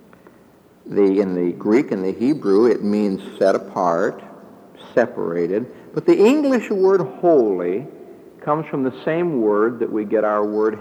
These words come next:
health. Or whole, W H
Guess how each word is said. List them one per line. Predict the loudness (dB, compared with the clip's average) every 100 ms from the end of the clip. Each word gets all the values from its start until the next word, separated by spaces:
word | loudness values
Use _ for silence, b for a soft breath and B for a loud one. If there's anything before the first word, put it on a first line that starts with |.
| -6
health. | -4 -2 -4 -12 -20 -20 -20 -20 -20 _ _ _ _ 0
Or | 0
whole, | 0 0 2 4 2 -2 -6
W | -8 -6 -4 -2
H | -2 -2 -4